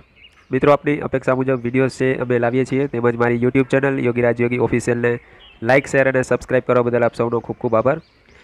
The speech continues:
મિત્રો, આપ જોઈ રહ્યા છો ગુજરાત શિક્ષણ વિભાગ દ્વારા આયોજિત હોમ લર્નિંગ, અ, પ્રોગ્રામ છે.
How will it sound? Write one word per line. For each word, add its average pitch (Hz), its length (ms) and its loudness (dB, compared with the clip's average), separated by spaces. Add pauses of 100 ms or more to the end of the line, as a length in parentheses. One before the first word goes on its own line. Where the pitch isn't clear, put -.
(200)
મિત્રો, 151 180 4
આપ 147 80 4
જોઈ 147 160 2
રહ્યા 156 160 2
છો 156 200 0
ગુજરાત 135 300 0
શિક્ષણ 139 280 -4
વિભાગ 131 260 0
દ્વારા 131 400 2
આયોજિત 123 360 -2
હોમ 117 200 -2
લર્નિંગ, 127 380 -2
અ, 123 120 0
પ્રોગ્રામ 123 400 0
છે. 147 140 0